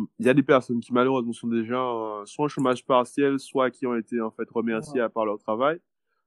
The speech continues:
Speaker 1: prendre le temps en fait de définir ses priorités, les priorités, euh, après en fait le confinement, les priorités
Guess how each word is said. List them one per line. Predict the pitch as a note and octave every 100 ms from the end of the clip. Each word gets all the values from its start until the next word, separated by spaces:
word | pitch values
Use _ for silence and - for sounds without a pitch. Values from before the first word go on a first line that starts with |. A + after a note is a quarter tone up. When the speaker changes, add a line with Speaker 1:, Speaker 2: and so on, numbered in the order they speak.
| _
Speaker 1:
prendre | - D3+ D3+
le | D3
temps | C3 C3+
en | B2+
fait | B2
de | A#2+
définir | A#2 B2 - C3 C3+
ses | - C#3
priorités, | - B2 A#2+ A#2 C#3
les | C3+
priorités, | B2+ B2+ A#2+ A#2+ A#2
euh, | A2 F#2+ - D2+ -
après | B2 - E3
en | E3
fait | C#3 C3+
le | B2
confinement, | B2 - B2 A#2+ A#2+
les |
priorités | A2+ - C3+ - A#2+